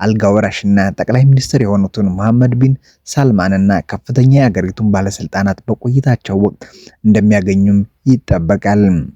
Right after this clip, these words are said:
በቅርብ የወጡ ሪፖርቶች የሳውዲ አረቢያ ኢትዮጵያ ይገባሻል ጥያቄን ባነሳችበት በአሰብ ወደብ ላይ ኢንቨስት እንድታደርግ ኤርትራ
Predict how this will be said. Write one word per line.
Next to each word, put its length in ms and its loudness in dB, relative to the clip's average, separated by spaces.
በቅርብ 320 -2
የወጡ 300 2
ሪፖርቶች 540 -4
የሳውዲ 360 0
አረቢያ 380 2
ኢትዮጵያ 460 -4
ይገባሻል 760 -2
ጥያቄን 480 -2
ባነሳችበት 800 -2
በአሰብ 400 -2
ወደብ 320 2
ላይ 180 2
ኢንቨስት 380 2
እንድታደርግ 600 0
ኤርትራ 280 -2